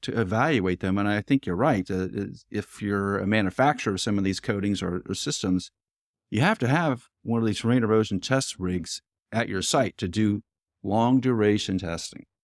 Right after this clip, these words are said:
That's the key. A lot of operators are starting to wise up and realize, uh, a, an hour or two long test probably isn't enough. You actually need to see some, something that's longer duration, and your system does it brilliantly from what I can see. So this, this is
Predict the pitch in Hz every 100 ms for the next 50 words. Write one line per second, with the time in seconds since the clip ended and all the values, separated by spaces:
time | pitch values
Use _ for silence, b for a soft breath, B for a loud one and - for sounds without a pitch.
0 | _ _ _ _ _ _ 110 120 120 -
1 | 101 - 90 78 87 107 123 117 113 110
2 | 98 101 95 113 95 92 95 95 98 98
3 | 92 92 90 87 87 - 107 92 - -
4 | - 95 - 101 101 101 101 92 - 113
5 | 101 95 - 107 98 - 135 123 117 107
6 | 104 98 87 95 110 - 98 101 - 101
7 | 95 92 101 92 98 92 90 - 113 92
8 | 92 87 87 87 85 85 85 90 - 69
9 | 80 - _ _ _ _ - 143 - 104
10 | - 92 90 87 87 - _ _ _ _
11 | 92 92 113 95 - 87 87 - 95 90
12 | 90 92 87 80 - - 92 107 - 95
13 | - 90 -